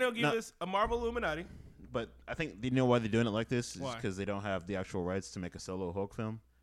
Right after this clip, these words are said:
Speaker 2: and because there's, and it's, it's, it's Marvel's workaround. I like it though. They can't. They have to
Speaker 1: But
Speaker 2: do it this
Speaker 1: I,
Speaker 2: way.
Speaker 1: I'm pretty sure Universal will be on, like, you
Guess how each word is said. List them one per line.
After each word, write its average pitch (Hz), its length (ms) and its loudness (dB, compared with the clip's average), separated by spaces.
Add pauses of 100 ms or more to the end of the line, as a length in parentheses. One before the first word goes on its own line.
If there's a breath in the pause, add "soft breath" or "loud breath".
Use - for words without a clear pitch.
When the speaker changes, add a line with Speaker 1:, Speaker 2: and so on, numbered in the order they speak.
(140)
Speaker 2:
and 95 100 -4
because 92 300 -2
there's, 95 300 -6 (480)
and 101 180 -6
it's, 117 160 0
it's, 135 300 -2
it's 117 180 -4
Marvel's 123 300 2
workaround. 90 400 -4
I - 20 -2
like 101 180 0
it 90 60 -10
though. 78 240 -6
They 82 80 -8
can't. - 260 -6
They 92 80 -4
have 117 180 2
to - 40 0
Speaker 1:
But 262 80 8
Speaker 2:
do - 40 0
it - 40 -4
this 247 80 4
Speaker 1:
I, 269 100 4
Speaker 2:
way. - 60 2
Speaker 1:
I'm 262 120 4
pretty 269 220 0
sure 220 480 -2
Universal 185 600 0
will 170 220 -2
be 160 260 -4
on, 151 500 -4
like, 131 320 -6
you 180 280 -8